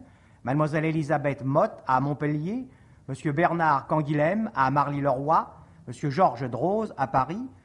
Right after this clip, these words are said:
mademoiselle Henriette Matet à Aix-en-Provence, madame Ougia à Tonnerre, dans l'Yonne. Nous remercions également de leurs aimables lettres madame Denise Mus à Marseille,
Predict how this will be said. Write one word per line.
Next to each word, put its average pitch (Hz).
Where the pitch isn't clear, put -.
mademoiselle 147
Henriette 160
Matet 143
à 143
Aix-en-Provence, 165
madame 143
Ougia 185
à 147
Tonnerre, 101
dans 101
l'Yonne. 95
Nous 135
remercions 156
également 143
de 135
leurs 131
aimables 127
lettres 226
madame 143
Denise 160
Mus 208
à 131
Marseille, 196